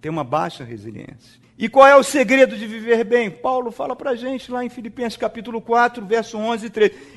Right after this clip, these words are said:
"Eu sei o que é viver com fartura e sei o que é passar fome.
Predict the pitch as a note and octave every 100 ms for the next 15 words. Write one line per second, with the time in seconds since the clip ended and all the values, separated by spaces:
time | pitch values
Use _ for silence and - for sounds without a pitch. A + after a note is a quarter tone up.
0 | - A#3+ D4 D#4+ D#4+ - - C4 C#4 B3+
1 | A2+ - - _ - F#3+ - A3 G#3 G#3+
2 | G3 - - D3+ G#3 E3 F3+ F#3+ D#3+ -
3 | - _ _ _ _ _ G#3+ G#3+ A3 A3
4 | - A#3 D#4+ E4 D4 - - A#3 - C4
5 | C#4+ - C4 B3+ A#3 A3+ - G3+ G#3+